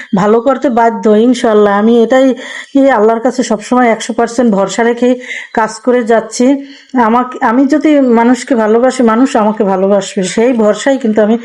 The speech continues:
কাজ করতে যাচ্ছি। আজকে এ পর্যন্তই আপনাদের সাথে, উম, সে কথা শেষ করলাম, পরবর্তীতে আবার কোনো নতুন ভিডিও নিয়ে আসবো।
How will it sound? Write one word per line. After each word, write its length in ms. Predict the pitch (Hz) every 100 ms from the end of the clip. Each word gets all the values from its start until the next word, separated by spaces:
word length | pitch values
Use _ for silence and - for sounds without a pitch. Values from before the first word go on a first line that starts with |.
| - -
কাজ 220 | 226 -
করতে 580 | 226 208 220 214 202 202
যাচ্ছি। 480 | 208 196 - 220 - - - - - - - _ _ _ _ _ _ _ _ _ _ _ _ _ _
আজকে 540 | 254 226 - - 262 240
এ 40 |
পর্যন্তই 680 | 226 240 220 247 240 262 262
আপনাদের 400 | 240 240 233 233
সাথে, 420 | - 226 240 247
উম, 800 | 240 - 226 220 220 214 214 208
সে 240 | - 226 220
কথা 300 | 220 220 233
শেষ 280 | 240 233 208
করলাম, 380 | - 233 240 247 - - -
পরবর্তীতে 600 | 214 220 240 240 247 247
আবার 320 | 214 208 254
কোনো 220 | 254 233
নতুন 420 | 233 220 220 226 220
ভিডিও 300 | 214 214 226
নিয়ে 260 | 214 214
আসবো। 460 | 208 202 196 208